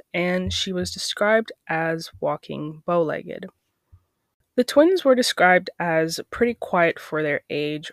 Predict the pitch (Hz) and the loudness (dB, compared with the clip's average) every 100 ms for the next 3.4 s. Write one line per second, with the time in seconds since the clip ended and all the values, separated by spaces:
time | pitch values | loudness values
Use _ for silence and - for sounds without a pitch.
0 | - 175 170 156 156 - - _ - - | -6 0 2 2 0 -4 -18 _ -20 -20
1 | - - 208 185 202 190 185 165 156 156 | -16 -4 -2 0 2 2 2 -2 -2 -2
2 | 214 240 - 294 285 - - 190 180 - | -2 -2 -4 -4 -4 -8 -8 -2 -2 -2
3 | - 139 180 | -6 -8 -10